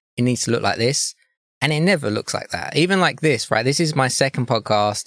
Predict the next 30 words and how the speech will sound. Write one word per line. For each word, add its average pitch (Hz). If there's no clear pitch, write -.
and 113
I've 110
got, 113
like, 92
forty 131
episodes 107
under 110
my 107
belt 110
with 104
another 110
show. 104
And 117
this 123
show, 104
I 139
know 139
as 120
soon 151
as 120
it -
comes 117
out, 110
I'm 123
gonna 123
be 98
like, 85
"That 104
wasn't -
good." -